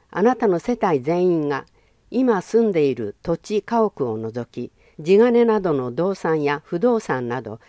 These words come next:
活用できる資産を所有していないこと。ただし、不動産のうち、田畑、山林など、直ちに処分が難しいものは除きます。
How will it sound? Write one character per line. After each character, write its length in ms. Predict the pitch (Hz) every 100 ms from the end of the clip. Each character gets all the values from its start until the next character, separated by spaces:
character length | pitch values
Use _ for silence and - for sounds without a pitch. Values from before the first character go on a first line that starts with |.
| _ -
活 300 | 170 - 247
用 160 | 240
で 140 | 220 220
き 80 |
る 140 | 160 143
資 160 | -
産 340 | 165 156 127 104
を 80 | -
所 200 | - 156
有 160 | 160 151
し 80 | -
て 120 | 131
い 100 | 127
な 120 | 110
い 60 | 107
こ 140 | 104
と。 200 | - - _ _ _ _ _ -
た 100 | 170
だ 120 | 139
し、 240 | - 117 - _
不 140 | - 190
動 160 | 240
産 240 | - 160 131
の 100 | 120
う 80 |
ち、 260 | - 120 117 _ _ -
田 140 | 220
畑、 400 | 214 175 123 127
山 300 | - 175 208
林 140 | 185 180
な 180 | 165
ど、 220 | 143 113 _ _ -
直 260 | 247 226
ち 120 | - 156
に 140 | 147
処 160 | 226 214
分 220 | 202 147
が 80 | 131
難 360 | 143 - 202
し 200 | - 190
い 60 | 165
も 160 | 156
の 120 | 151 123
は 100 | 101
除 280 | 113 107
き 140 | 117 110
ま 120 | 104
す。 260 | - -